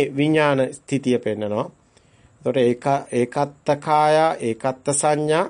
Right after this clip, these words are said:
නානත්ත කාය, නානත්ත සංඥා. එතකොට ප්‍රථම ධ්‍යාන සාමාන්‍ය, අ, ඒ කියන්නේ, අ, කාම භූමියේ ස්වභාවය තමයි නානත්ත කාය, නානත්ත සංඥා.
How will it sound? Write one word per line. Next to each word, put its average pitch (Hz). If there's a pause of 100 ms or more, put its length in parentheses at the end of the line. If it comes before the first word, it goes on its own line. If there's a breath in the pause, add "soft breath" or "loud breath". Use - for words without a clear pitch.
(140)
නානත්ත 120
කාය, 151 (140)
නානත්ත 117
සංඥා. 151 (480 soft breath)
එතකොට 127
ප්‍රථම 127
ධ්‍යාන 151 (520 soft breath)
සාමාන්‍ය, 127 (560 loud breath)
අ, 117 (600)
ඒ 113
කියන්නේ, 113 (460 loud breath)
අ, 110
කාම 120
භූමියේ 139
ස්වභාවය 151
තමයි 156
නානත්ත 131
කාය, 143 (160)
නානත්ත 135
සංඥා. 107